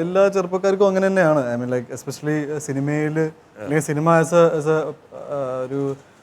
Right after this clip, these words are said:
കരിയറായിട്ട്, uh, നമ്മൾ ചിന്തിക്കാൻ തുടങ്ങി. ഒരു മിഡിൽ ക്ലാസ് ഫാമിലിയിൽ നിന്ന്,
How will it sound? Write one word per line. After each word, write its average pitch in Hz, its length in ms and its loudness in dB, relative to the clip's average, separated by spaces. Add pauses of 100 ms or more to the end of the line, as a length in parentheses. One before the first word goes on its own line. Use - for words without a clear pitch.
(260)
കരിയറായിട്ട്, 180 460 10
uh, 165 360 4
നമ്മൾ 151 160 0
ചിന്തിക്കാൻ 143 360 -2
തുടങ്ങി. 127 180 -2
ഒരു 135 60 -2
മിഡിൽ 139 260 0
ക്ലാസ് 151 180 2
ഫാമിലിയിൽ 156 340 0
നിന്ന്, 156 180 -2